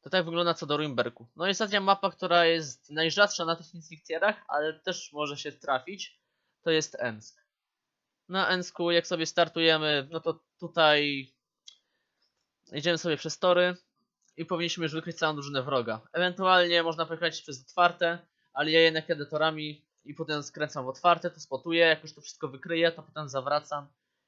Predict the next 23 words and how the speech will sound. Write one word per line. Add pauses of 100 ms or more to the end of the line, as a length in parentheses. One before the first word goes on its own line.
(100)
i
jadę
w
stronę
miasta. (1200)
To
to
byłoby
na
temat,
e,
wod
Tactics
i
tego,
jak
na
każdej
mapie
warto
jechać,
by
spotować.